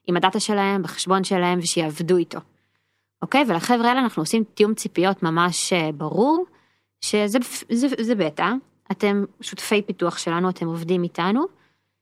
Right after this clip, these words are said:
אה, ואנחנו מאוד מאוד בהיי-, מה שאנחנו קוראים לו היי-טאץ' איתם, אנחנו כל הזמן מדברים איתם, אנחנו מבינים את הפידבק שלהם, וכו' וכו' וכו'. אז האלפא גרופ הזה, זה גם כבר זהב, ועליהם אפשר להתלכלך לגמרי,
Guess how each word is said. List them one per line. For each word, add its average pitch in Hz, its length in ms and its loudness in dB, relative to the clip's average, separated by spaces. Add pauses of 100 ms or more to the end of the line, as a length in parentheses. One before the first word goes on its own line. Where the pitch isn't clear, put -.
(220)
אה, 185 140 4
ואנחנו 190 320 2
מאוד 214 280 4
מאוד 190 380 2
בהיי-, 170 420 0
מה 170 120 -2
שאנחנו 180 140 -10
קוראים 196 220 2
לו 165 100 0
היי-טאץ' 175 400 0
איתם, 147 280 -10
אנחנו 156 280 -8
כל 214 240 4
הזמן 185 320 2
מדברים 196 360 0
איתם, 208 340 2
אנחנו 180 220 -4
מבינים 180 160 0
את 180 60 -6
הפידבק 196 400 0
שלהם, 190 340 -2
וכו' 165 240 -2
וכו' 160 220 -4
וכו'. 254 280 0 (720)
אז 170 220 0
האלפא 240 360 4
גרופ 233 260 0
הזה, 262 220 4
זה 170 160 2
גם 180 200 4
כבר 185 240 0
זהב, 160 400 0 (220)
ועליהם 185 380 4
אפשר 202 260 2
להתלכלך 180 560 0
לגמרי, 165 560 0